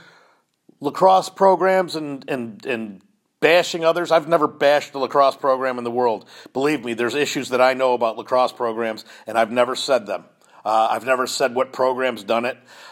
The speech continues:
I have never done that. Um, the people who tell me these things, if they have an issue, they should bring it up. It's not to me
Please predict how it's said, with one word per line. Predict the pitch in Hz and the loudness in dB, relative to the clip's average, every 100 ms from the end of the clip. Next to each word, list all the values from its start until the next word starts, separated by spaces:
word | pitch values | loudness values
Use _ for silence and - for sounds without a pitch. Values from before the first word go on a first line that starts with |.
| - | -8
I | |
have | 110 107 | -6 0
never | 127 127 | 2 2
done | 123 127 127 | 2 0 0
that. | 135 147 - _ - - | -2 -2 -8 _ -20 -6
Um, | - 107 104 110 - _ _ _ _ _ _ _ | 0 0 0 -6 -20 _ _ _ _ _ _ _
the | 107 | -14
people | - 143 135 | -6 -6 -4
who | 123 | -6
tell | 95 143 | 0 2
me | 156 170 | 2 -2
these | 175 170 | -4 -4
things, | - 185 214 220 - - - | -2 0 -2 -8 -20 -16 -10
if | 117 | -2
they | 139 | 2
have | 131 123 | 2 2
an | |
issue, | 131 - 220 | -4 -4 -6
they | 131 202 196 | -2 0 0
should | 202 233 | -2 -4
bring | 175 214 | 2 4
it | 208 | 4
up. | 190 - | 2 0
It's | 113 160 | -10 0
not | 170 190 | 2 2
to | 202 | -2
me | 196 185 165 156 | -2 -2 -2 -6